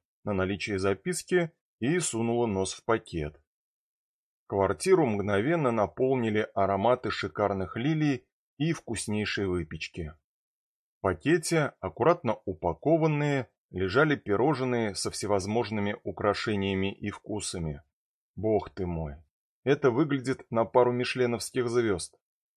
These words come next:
Помимо моего вкусного ужина, в пакете красовался самый обычный белый конверт с пятисоткой и записка. «Ещё раз приношу извинения за свою наглость и благодарю за спасение жизни».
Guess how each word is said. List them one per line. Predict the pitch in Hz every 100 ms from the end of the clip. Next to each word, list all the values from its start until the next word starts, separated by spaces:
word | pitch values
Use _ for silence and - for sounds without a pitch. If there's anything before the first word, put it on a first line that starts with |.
| _ _ _ _ _ _
Помимо | 98 95 95 92
моего | 92 92 92 87
вкусного | - - - 98 92 90 -
ужина, | 147 156 156 143 127 _ _ _
в | -
пакете | 104 - 101 101
красовался | - 90 101 98 95 92
самый | - 98 95 -
обычный | 98 92 90 - 95
белый | 87 92 90
конверт | 82 104 131 180 - -
с | -
пятисоткой | 147 147 - 147 143 143 135 127 _ _ -
и | 180
записка. | 147 131 87 82 - 85 78 - _ _ _ _ _ _ _ _ -
«Ещё | 98 101 - 120 107
раз | 147 160 -
приношу | 101 95 95 - 120 -
извинения | 101 90 95 110 120 113 107
за | 110
свою | - 113 113
наглость | 113 147 110 90 - - _
и | 165
благодарю | 147 98 92 95 104 120
за | 92
спасение | - 95 - 113 107 104
жизни». | 120 98 82 76